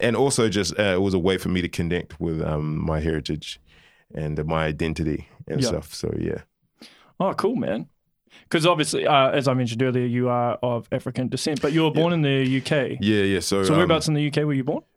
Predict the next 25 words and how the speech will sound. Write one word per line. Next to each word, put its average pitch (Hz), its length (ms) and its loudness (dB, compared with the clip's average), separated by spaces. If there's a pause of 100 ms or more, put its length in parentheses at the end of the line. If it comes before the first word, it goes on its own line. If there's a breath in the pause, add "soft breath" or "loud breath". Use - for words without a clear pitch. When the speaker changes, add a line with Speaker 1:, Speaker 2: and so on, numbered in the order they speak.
(120)
Speaker 1:
Uh, 90 200 2
Liverpool. 87 500 0 (220)
I 82 60 0
was 82 120 -2
born. 95 260 -2
So 104 100 0
my 95 140 2
parents, 113 560 -2
um, 92 240 2
are 87 80 0
both 92 240 0
Nigerians, 92 600 0
and 90 200 0
they 85 380 2
went 82 360 -2
to 85 260 0
the 80 80 -2
U 85 180 -2
K 82 300 -2
to 82 140 -6
do 82 120 -2
their 80 120 0
postgraduate 85 640 -2
studies 87 360 -2
there. 87 160 -4